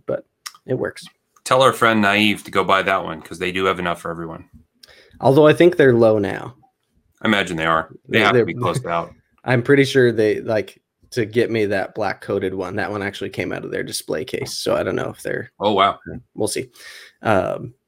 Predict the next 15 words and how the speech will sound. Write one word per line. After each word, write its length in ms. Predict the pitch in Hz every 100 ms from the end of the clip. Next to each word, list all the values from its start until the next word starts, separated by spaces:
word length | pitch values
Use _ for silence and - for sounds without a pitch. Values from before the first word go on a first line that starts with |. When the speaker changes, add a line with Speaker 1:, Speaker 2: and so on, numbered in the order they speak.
| _ _ _ _ _
Speaker 1:
which 160 | - 113
is 80 | 104
fine. 280 | 98 90 107
They 100 | -
gave 180 | - 95
it 80 | -
to 80 | -
me. 140 | -
<laughs> 300 | - 107 - 165 -
That's, 320 | 143 127 - - - -
Speaker 2:
Yeah. 220 | - 90 - - - -
Speaker 1:
that's 200 | 117 110
not 140 | 107 101
a 20 |
problem. 380 | - 107 101